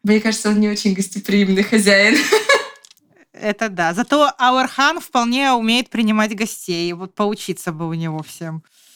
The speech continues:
Speaker 1: Это правда.
Speaker 2: Я вот щас немножко, вот как раз я историческую тему подняла. Хочу сказать вот о чем. А, я как человек, изучавший немецкий язык,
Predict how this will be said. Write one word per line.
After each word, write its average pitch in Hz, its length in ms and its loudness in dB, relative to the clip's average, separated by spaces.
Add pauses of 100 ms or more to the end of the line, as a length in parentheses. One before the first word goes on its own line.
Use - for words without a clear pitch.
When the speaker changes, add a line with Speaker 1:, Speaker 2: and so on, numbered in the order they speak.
(240)
Speaker 1:
Это 202 220 0
правда. 190 460 2 (520)
Speaker 2:
Я 240 260 0
вот 294 160 -2
щас 262 260 -4
немножко, 233 460 0
вот 185 260 -10
как 196 120 -6
раз - 220 -2
я 208 240 0 (320)
историческую 220 520 -2
тему 381 240 2
подняла. 190 400 -2
Хочу 196 280 -8
сказать 240 400 -4
вот 233 200 -6
о 165 60 -6
чем. 147 300 -12 (360)
А, 185 240 2
я 233 160 0
как 233 240 -8
человек, 214 640 -4
изучавший 185 680 -4
немецкий 185 460 -4
язык, 226 360 -6